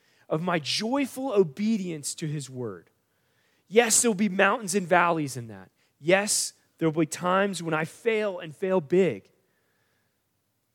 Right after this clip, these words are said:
But year after year, that's what it looks like. Remember, John is writing to this group of Christians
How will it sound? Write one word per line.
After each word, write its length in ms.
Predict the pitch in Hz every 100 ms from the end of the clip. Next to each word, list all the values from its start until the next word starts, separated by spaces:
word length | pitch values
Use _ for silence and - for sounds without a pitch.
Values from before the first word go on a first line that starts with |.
| _
But 420 | 180 165 113 - - _ _
year 280 | 123 120 143
after 300 | 170 170 202
year, 480 | 175 139 127 127 127 -
that's 240 | 123 -
what 100 | 131
it 60 | 127
looks 340 | 127 123 -
like. 220 | 85 - _ _ _ _ _ _ _ _ _ _ _ _ _ _ _
Remember, 420 | 151 202 220 135
John 360 | 113 165 196 254
is 160 | 208
writing 460 | 156 151 160 185 180
to 120 | -
this 200 | 147 139
group 260 | - 160 156
of 160 | 139
Christians 640 | - 143 - 180 185 185